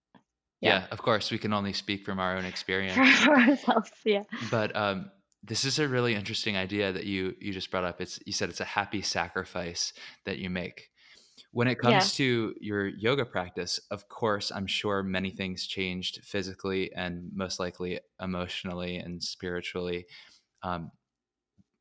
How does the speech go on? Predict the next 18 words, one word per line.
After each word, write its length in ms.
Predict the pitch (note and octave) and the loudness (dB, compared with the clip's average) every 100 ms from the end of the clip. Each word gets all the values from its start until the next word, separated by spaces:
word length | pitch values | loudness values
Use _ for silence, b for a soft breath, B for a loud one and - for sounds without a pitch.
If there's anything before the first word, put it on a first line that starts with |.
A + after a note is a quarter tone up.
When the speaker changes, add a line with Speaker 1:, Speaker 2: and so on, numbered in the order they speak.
| _ _ | _ _
Speaker 2:
how, 360 | - - C3+ D3+ | -6 2 4 4
how 300 | - C3+ D3 | 2 2 2
did 280 | D3 D3 D3 | 0 -4 -2
you, 480 | B2+ A#2+ A#2+ A2+ - _ _ _ _ _ | 0 0 0 -2 -6 _ _ _ _ _
how 140 | - | -2
did 140 | C#3+ D3 | 0 0
you 80 | |
feel 260 | D#3+ C3 C3+ | -2 0 0
about 260 | A2+ G2 F#2+ | 2 0 0
those 200 | F2+ F2 | -2 -2
changes? 460 | - F2 - F2+ - | -6 -6 -8 -10 -6
Did 180 | G2+ | -2
those 220 | G2 G2 G#2 | 2 2 2
also 340 | G2+ G2+ B2+ | 2 2 0
feel 220 | B2 C#3+ | 0 0
like 200 | C#3+ C#3+ | 0 -2
a 40 | C#3 | -2
sacrifice, 840 | C#3 C3+ - B2+ C#3 D#3 E3 - | -2 -2 -6 -6 -4 -2 -2 -2